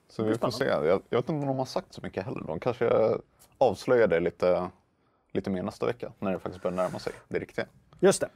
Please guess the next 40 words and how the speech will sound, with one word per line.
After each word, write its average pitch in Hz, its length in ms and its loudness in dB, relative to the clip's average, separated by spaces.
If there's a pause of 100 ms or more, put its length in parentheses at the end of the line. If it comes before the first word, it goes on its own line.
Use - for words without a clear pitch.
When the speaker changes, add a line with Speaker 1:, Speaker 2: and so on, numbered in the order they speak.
(140)
Speaker 2:
precis. - 440 4
Sjätte - 400 2
oktober 214 600 6
för 214 180 2
de 190 200 6
som 185 340 4
hade, 170 400 6 (180)
vad 165 120 -2
sa 190 120 6
du? 139 140 4 (540)
Speaker 1:
Eh, 90 480 6 (100)
förbokat 135 560 2
eller 98 420 4
medlemmar 82 600 -2
i 80 220 -8 (100)
E 85 420 -2
A - 100 -12
Play. 101 440 -2 (120)
Speaker 2:
Ja, 151 340 2
och 147 120 -2
sen 160 160 0
två 190 280 4
dagar 160 220 6
senare 147 440 4
för 139 340 4 (220)
pöben. 135 540 2 (160)
Speaker 1:
Precis, - 360 -4
på - 120 -2
Speaker 2:
Plebsen. 160 280 6
Speaker 1:
fredagen - 300 0
där. - 60 -16 (680)
Och, - 340 -2
eh, 92 200 6 (120)
på 85 720 4 (240)
tisdagen - 420 0
blir 80 100 -4
det - 60 0
då, - 120 -2
den 82 160 -4
femte, - 460 0